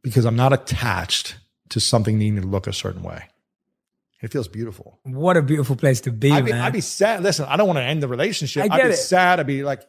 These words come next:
Speaker 1: okay, I'm sure there'd be some grieving, but I just, like, I feel like I've been through so many hard things
Speaker 2: Mm.
Speaker 1: in my life, emotionally, internally, that I'm like, I'm fine. I'm
Speaker 2: Yeah.
Speaker 1: okay. I'm alive.
Speaker 2: Yeah.
Speaker 1: I'm here. And it's actually, it's almost like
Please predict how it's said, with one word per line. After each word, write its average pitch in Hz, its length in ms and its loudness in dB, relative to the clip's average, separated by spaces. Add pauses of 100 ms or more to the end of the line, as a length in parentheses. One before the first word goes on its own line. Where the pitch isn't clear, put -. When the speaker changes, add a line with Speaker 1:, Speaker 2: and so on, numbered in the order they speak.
(140)
Speaker 1:
okay, 165 180 -4
I'm 147 80 -2
sure 180 180 -6
there'd 156 60 -4
be 131 60 -4
some 113 160 -6
grieving, 139 640 2 (640)
but 135 340 2 (560)
I 123 160 -6
just, - 280 -6
like, 127 80 -6 (120)
I 131 80 -4
feel 175 140 0
like 175 80 0
I've 127 160 0
been 160 160 2
through 151 140 -6
so - 220 0
many 151 120 0
hard 131 320 0
things 156 560 -4
Speaker 2:
Mm. 147 240 -4 (320)
Speaker 1:
in 135 80 -4
my 127 140 2
life, 139 260 2
emotionally, 143 580 2
internally, 151 500 0
that 135 140 2
I'm 127 100 -2
like, 123 320 -2 (600)
I'm 143 140 -4
fine. 160 560 -6
I'm 131 80 -2
Speaker 2:
Yeah. 139 100 0
Speaker 1:
okay. 185 240 4
I'm 160 160 4
alive. 156 640 2
Speaker 2:
Yeah. 165 120 -2
Speaker 1:
I'm 143 80 0
here. 185 540 2
And 151 160 4
it's 165 120 -2
actually, 170 480 0 (640)
it's 139 100 -6
almost 208 240 -2
like 185 180 2